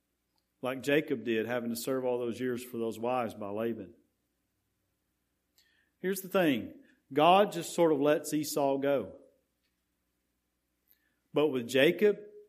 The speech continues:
he wouldn't let him go. And his love pursued him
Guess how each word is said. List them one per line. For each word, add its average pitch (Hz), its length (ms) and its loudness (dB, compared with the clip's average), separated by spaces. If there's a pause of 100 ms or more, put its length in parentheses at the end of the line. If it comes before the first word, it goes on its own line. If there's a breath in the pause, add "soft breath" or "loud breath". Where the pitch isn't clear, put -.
(120)
he 147 120 -4
wouldn't 151 320 0
let 127 160 0
him 110 100 -4
go. 110 360 -4 (1200)
And 143 140 0
his 120 200 -4
love 151 380 2
pursued 160 460 -4
him 87 320 -10